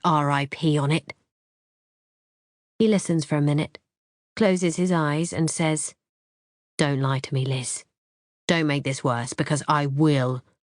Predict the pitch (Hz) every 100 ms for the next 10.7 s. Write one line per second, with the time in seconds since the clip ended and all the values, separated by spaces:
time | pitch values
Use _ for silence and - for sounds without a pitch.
0 | - 151 139 143 143 123 - _ _ _
1 | _ _ _ _ _ _ - 156 - 135
2 | 127 139 - _ _ - 147 143 143 123
3 | - 135 123 - _ _ _ _ _ _
4 | _ _ _ _ _ _ _ _ _ _
5 | _ - 208 196 180 156 156 151 156 160
6 | - 151 - 147 131 135 139 - _ _
7 | _ - 175 170 170 175 165 160 175 160
8 | 156 - 180 151 170 160 160 160 156 151
9 | 156 156 160 156 147 147 160 156 151 151
10 | 151 147 147 170 160 151